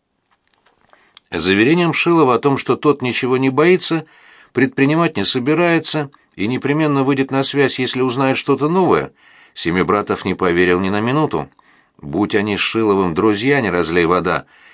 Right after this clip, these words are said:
и то сложно было бы поверить. А ведь они даже не приятельствуют. Просто оказались в одном месте в неподходящее время.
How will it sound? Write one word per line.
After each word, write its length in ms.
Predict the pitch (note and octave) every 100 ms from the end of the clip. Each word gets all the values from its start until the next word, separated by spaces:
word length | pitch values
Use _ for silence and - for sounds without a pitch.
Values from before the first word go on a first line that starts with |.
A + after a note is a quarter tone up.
| _
и 140 | - G#2+
то 240 | - D#3+
сложно 420 | - G#2+ E2 F2
было 240 | D#2+ E2+ E2
бы 140 | E2+
поверить. 520 | E2 F2+ E2 D#2 - - _ _ _
А 120 | - D2
ведь 200 | D#2+ F2+
они 200 | F2 F2
даже 320 | F#2 E2+ F2+
не 100 | F#2
приятельствуют. 880 | G#2+ F#2+ F2+ G#2 E2 - D2+ C#2+ - _ _ _ _ -
Просто 340 | E3 F#3+ F3
оказались 500 | E3 E3+ D#3 D3 B2+
в 60 | C3+
одном 300 | C3 C#3 C#3+
месте 320 | D3 C3+ B2+
в 60 |
неподходящее 800 | B2+ B2 B2 - C3+ C#3+ - C#3+
время. 420 | D3+ D#3+ F#2 D2